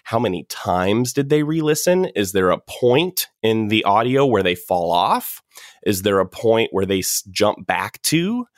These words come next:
or they skip ahead to? All of this is now <laughs> quantifiable in the digital world, right? There's no way that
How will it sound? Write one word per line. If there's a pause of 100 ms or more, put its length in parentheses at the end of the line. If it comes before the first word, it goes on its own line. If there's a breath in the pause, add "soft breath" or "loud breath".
(340 loud breath)
or
they
skip
ahead
to? (280 loud breath)
All
of
this (460)
is
now
<laughs>
quantifiable
in
the
digital
world,
right? (280 loud breath)
There's
no
way
that